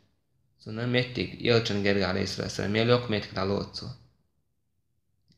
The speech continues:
Elçin gerge. Hu derje durşy Aişe. بما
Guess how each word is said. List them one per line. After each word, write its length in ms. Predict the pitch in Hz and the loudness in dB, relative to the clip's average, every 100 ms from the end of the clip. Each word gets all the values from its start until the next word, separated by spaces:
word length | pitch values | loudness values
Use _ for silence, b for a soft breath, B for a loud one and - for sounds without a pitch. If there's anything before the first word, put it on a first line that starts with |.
| - | -10
Elçin 380 | 120 120 104 104 | -6 -4 -2 0
gerge. 320 | 101 101 110 - - _ _ _ _ _ _ _ | 0 0 -2 -6 -16 _ _ _ _ _ _ _
Hu 120 | 127 123 | -6 0
derje 220 | 120 110 | 2 2
durşy 300 | 101 - 95 | 0 -2 -2
Aişe. 460 | 95 101 95 - - - _ _ _ _ _ _ _ _ _ _ _ _ _ _ _ _ _ _ - | 0 -2 -2 -6 -6 -14 _ _ _ _ _ _ _ _ _ _ _ _ _ _ _ _ _ _ -8
بما 240 | 127 156 | -2 0